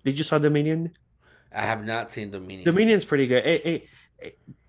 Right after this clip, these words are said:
Speaker 1: they didn't finish a lot of the graphics, you can tell. Um, but the
Speaker 2: Mm.
Speaker 1: movie in itself, it's surprisingly a lot better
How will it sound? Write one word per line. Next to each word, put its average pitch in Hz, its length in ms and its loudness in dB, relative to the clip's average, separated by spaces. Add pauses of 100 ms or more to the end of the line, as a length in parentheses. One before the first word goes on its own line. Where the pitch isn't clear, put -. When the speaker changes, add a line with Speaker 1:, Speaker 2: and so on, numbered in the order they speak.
Speaker 1:
they 190 100 4
didn't 170 360 6
finish 151 420 2
a - 60 -4
lot 123 280 2
of 123 100 0
the 127 80 -2
graphics, 113 640 -4
you 127 80 -4
can 120 180 -2
tell. 107 500 -2 (300)
Um, 107 520 -4 (760)
but 123 240 0
the 160 100 6
Speaker 2:
Mm. 143 80 4
Speaker 1:
movie 135 380 4
in 127 100 0
itself, 127 440 -4
it's 143 200 -4
surprisingly 123 640 -4
a 120 120 -4
lot 107 420 -6
better 110 500 -2